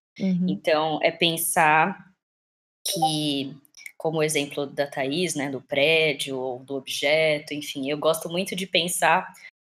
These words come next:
Speaker 2: no teatro, que é a área da qual eu venho, né, originalmente. Então, eu penso que o game design pro jogo, ele se assemelha muito ao papel do diretor,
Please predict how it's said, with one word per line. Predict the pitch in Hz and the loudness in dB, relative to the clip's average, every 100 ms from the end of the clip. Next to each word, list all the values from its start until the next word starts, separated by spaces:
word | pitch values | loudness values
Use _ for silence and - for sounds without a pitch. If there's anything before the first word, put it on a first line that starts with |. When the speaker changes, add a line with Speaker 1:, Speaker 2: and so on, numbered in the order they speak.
| - | -8
Speaker 2:
no | 170 | -4
teatro, | 170 190 139 127 - 135 - | 2 4 4 2 -6 -10 -4
que | 147 | 2
é | 143 | 4
a | 139 | 6
área | 135 139 143 160 _ _ - | 4 4 2 0 _ _ -2
da | 139 | 0
qual | - 151 151 | 4 6 4
eu | 156 | 0
venho, | 147 135 135 123 123 - - | -2 -2 0 -4 -10 -16 -8
né, | 135 143 165 | -4 -4 -4
originalmente. | 143 139 139 143 143 143 131 127 - - _ _ _ - | -4 -4 -2 0 0 -2 -6 -8 -10 -12 _ _ _ -10
Então, | 147 - 160 160 | -6 -2 0 2
eu | 160 | 2
penso | 160 175 185 190 | 2 0 0 -2
que | 180 - 180 - | -4 -4 -4 -6
o | 170 | -4
game | 170 170 160 | -2 -2 -2
design | 151 143 151 180 202 165 135 143 _ _ _ _ | -6 0 2 2 0 -2 -4 -8 _ _ _ _
pro | 123 | -8
jogo, | 131 147 180 196 151 135 | -4 0 2 2 -2 -8
ele | - 147 | -8 -6
se | 175 170 | -4 -4
assemelha | - 170 170 170 | -4 -2 0 0
muito | 170 202 - 196 | -2 -4 0 2
ao | 185 | 2
papel | 190 - 175 | 0 2 2
do | 170 | 0
diretor, | 170 180 180 - 151 139 | 0 0 0 -2 -4 -4